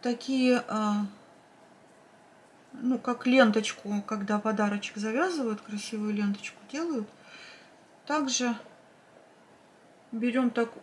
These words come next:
салфеточку эту, также ее промазываем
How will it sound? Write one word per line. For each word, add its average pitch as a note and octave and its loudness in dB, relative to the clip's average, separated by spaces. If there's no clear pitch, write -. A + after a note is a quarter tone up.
салфеточку A#3+ -2
эту, G#3+ -4
также G#3+ -2
ее G#3+ 0
промазываем A3 0